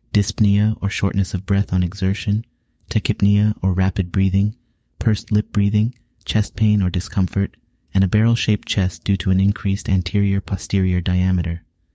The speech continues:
Diagnosing C O P D involves clinical examination and imaging. A chest X-ray may reveal hyperinflation and flattening of the diaphragms, visualization of more than ten posterior ribs,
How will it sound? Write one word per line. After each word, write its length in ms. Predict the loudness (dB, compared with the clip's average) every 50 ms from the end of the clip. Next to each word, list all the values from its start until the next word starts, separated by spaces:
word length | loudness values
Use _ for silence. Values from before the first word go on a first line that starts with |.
| _ _ _ _ _ -2
Diagnosing 540 | 0 2 2 4 2 2 2 2 2 0 0
C 240 | 0 0 0 2 2
O 40 |
P 220 | 0 0 -2 -2 0
D 220 | 0 0 0 2 0
involves 400 | 0 0 0 0 0 0 -2 -4
clinical 400 | -2 0 0 0 2 0 0 0
examination 680 | 0 0 0 2 2 2 2 2 0 0 0 0 0
and 120 | 0 2 2
imaging. 460 | 2 2 0 0 -2 -4 -4 -4 -6 -10 _ _ _ _ _ _ _ -6
A 60 | -6
chest 320 | -2 0 0 0 0 0 -2
X-ray 380 | -2 -2 -2 -2 0 2 2
may 180 | 4 4 4 2
reveal 380 | 2 0 0 2 2 2 0
hyperinflation 920 | 0 0 -2 0 2 2 2 0 0 0 0 0 0 0 0 -2 0 0
and 140 | 0 -2 -2
flattening 420 | -2 -2 -2 0 0 0 0 2 0
of 100 | 0 -2
the 80 | -2
diaphragms, 720 | 0 0 2 2 2 0 -2 -2 -2 -2 -2 -2 -4 -6 -10 _ _ _ _ _ _ _ _
visualization 760 | 0 0 2 2 2 2 2 2 2 2 0 0 0 0 -2 -2
of 100 | 0 2
more 180 | 2 2 2
than 160 | 2 0 0
ten 280 | -2 0 0 0 0 0
posterior 580 | 0 -2 -4 -4 -4 -2 0 0 0 0 -2 -2
ribs, 440 | -2 0 0 0 -2 -4 -8 -16